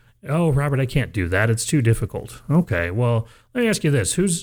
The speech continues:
who's someone that always pays themselves first?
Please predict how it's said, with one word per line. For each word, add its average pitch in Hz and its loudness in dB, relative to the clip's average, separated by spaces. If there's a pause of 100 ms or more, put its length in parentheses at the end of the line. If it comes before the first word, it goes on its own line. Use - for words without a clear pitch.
who's 247 0
someone 175 0
that 127 -2
always 175 0
pays 147 0
themselves 127 0
first? - -4